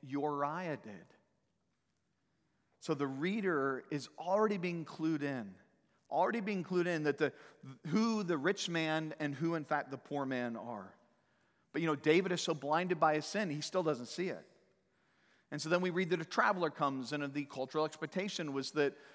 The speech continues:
one would show hospitality and provide shelter and food for such travelers. Only the rich man is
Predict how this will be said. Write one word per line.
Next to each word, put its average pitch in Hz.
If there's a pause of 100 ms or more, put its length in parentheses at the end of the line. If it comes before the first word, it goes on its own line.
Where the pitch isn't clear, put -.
one 156
would 156
show 147
hospitality 151
and 120
provide 127
shelter 165
and 127
food 170
for 143
such -
travelers. 113 (220)
Only 202
the 156
rich 196
man 180
is 165